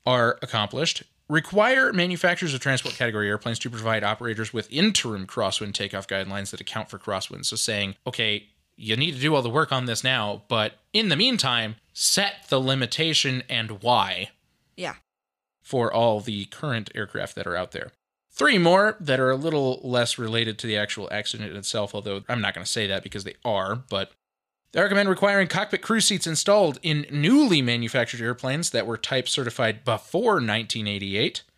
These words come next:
Speaker 1: to meet the crashworthiness standards contained in fourteen Code of Federal Regulations twenty-five dot five sixty-two, which is making sure that the seat actually has proper restraints when they have a heavy impact like they had in this one.
Speaker 2: And so, you know, like,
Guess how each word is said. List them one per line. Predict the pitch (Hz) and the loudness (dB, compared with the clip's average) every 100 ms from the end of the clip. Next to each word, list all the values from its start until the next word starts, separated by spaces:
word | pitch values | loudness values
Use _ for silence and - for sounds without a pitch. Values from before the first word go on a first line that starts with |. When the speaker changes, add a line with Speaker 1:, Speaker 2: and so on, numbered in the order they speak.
| - | -8
Speaker 1:
to | 123 | -2
meet | 135 131 | -2 -2
the | 120 | -4
crashworthiness | 143 143 131 139 120 117 | 2 2 4 0 0 0
standards | - 139 127 117 - | 0 0 0 -4 -4
contained | 117 - 233 254 233 | -4 0 2 4 4
in | 240 | 2
fourteen | 202 196 202 | 2 2 2
Code | 180 175 | 0 0
of | 165 | 2
Federal | 175 170 165 | 2 2 0
Regulations | 156 156 143 - 139 | -2 -2 0 0 -2
twenty-five | - 127 120 117 110 | -4 -4 -2 -2 -2
dot | 101 | -6
five | - 104 101 | -4 -6 -6
sixty-two, | 110 - 90 202 160 92 - | -8 -10 -4 0 0 0 -6
which | 123 117 | -6 -4
is | - 120 113 - - _ _ _ | -2 -2 -2 -6 -8 _ _ _
making | 135 175 190 | -6 -2 2
sure | 165 220 | 2 2
that | 170 | 0
the | 131 | -4
seat | - 196 220 | -2 0 0
actually | 143 156 151 131 | 0 0 0 0
has | 151 | 0
proper | - 151 151 | 2 0 0
restraints | 127 110 139 156 165 | 0 0 0 -2 -2
when | 127 | -4
they | 113 98 - | -4 -4 -4
have | 151 143 | -2 0
a | 120 | 2
heavy | 139 117 | 0 0
impact | 127 147 165 - | -4 -2 -2 -2
like | 110 104 | -4 -4
they | 104 | -2
had | 110 143 | -2 -2
in | 170 | -2
this | 180 175 | -4 -4
one. | 220 208 _ _ - | -4 -4 _ _ -12
Speaker 2:
And | 190 175 - | -12 -12 -12
so, | - 190 | -8 -6
you | 175 170 | -6 -6
know, | 165 165 - _ | -8 -10 -12 _
like, | 165 151 | -12 -12